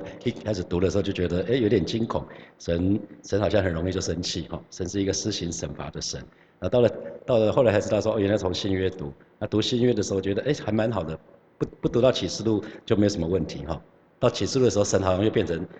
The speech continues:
大家有看过那个变脸吗？那个海-，海底捞那个，有那个，嗯，那个弄那个，他，他，他们大概整点的时候都会有表演的，脸，脸可以变，一直换，一直换。我想说，啊，这是一开始我刚刚信，刚刚信主的时候。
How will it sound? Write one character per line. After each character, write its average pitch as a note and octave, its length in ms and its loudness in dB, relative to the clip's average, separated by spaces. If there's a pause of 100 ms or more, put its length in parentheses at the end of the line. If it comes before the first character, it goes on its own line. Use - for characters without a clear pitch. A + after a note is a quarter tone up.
(160)
大 B2 100 2
家 - 80 -10
有 G2+ 80 -4
看 A2 140 0
过 A2+ 40 0
那 A2+ 60 0
个 G#2 80 -2
变 G#2+ 180 2
脸 D#2+ 220 -4
吗？ D2+ 140 -8 (400)
那 - 100 -4
个 G2 80 0
海-， F2+ 140 2 (100)
海 A2 100 6
底 F#2 180 0
捞 F#2+ 200 4
那 F#2+ 140 -2
个， E2+ 200 -4 (240)
有 F2 120 -4
那 G2 40 0
个， F#2+ 140 0 (440)
嗯， G#2+ 100 -4 (120)
那 A2 120 0
个 G2 200 0
弄 A2 160 2
那 G#2 80 4
个， G2+ 140 0 (460)
他， A2+ 100 -2 (100)
他， A2+ 120 0
他 A#2+ 120 0
们 G#2 300 2 (440)
大 A#2 80 -4
概 A#2 60 4
整 G#2+ 220 2
点 G#2+ 120 2
的 F#2 60 0
时 E2 60 -6
候 G#2+ 80 -2
都 G#2+ 100 4
会 G#2+ 80 6
有 F2 80 0
表 F2 240 0
演 F2 160 -2
的， D#2+ 140 -2
脸， E2 240 -2
脸 F2 120 -2
可 A2 120 -2
以 F#2 40 0
变， G#2 220 -2
一 A2 40 -4
直 F2 120 -4
换， F#2+ 160 -4
一 F2 60 -6
直 E2+ 120 -12
换。 E2 200 -8 (340)
我 G2 60 -10
想 F2+ 120 -2
说， G#2 240 0 (380)
啊， A#2+ 80 -2
这 A#2+ 80 0
是 C#3 140 2
一 - 20 4
开 B2 140 8
始 G#2+ 100 4
我 F2 100 2 (160)
刚 A2+ 140 2
刚 A2+ 100 6
信， A2+ 240 0 (140)
刚 A2+ 140 0
刚 A#2 100 4
信 G#2+ 180 0
主 D#2+ 120 -4
的 D2+ 100 -6
时 D2+ 140 -6
候。 E2+ 200 -2